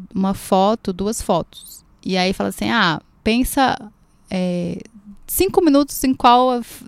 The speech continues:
desses aqui é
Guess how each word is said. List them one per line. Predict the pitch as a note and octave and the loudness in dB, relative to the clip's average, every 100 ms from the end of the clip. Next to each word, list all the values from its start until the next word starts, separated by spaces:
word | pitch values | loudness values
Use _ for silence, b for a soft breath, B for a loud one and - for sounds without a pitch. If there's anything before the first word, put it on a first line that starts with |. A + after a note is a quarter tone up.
| G3 | -10
desses | G3 G3 G#3 G3+ | -6 -6 -6 -6
aqui | G3+ - A#3+ B3+ B3+ b b b b b _ | -8 -8 -6 -4 -4 b b b b b _
é | F#3 F#3 F#3 F3+ F3+ F3+ F3 | -8 -4 -2 -2 -4 -4 -6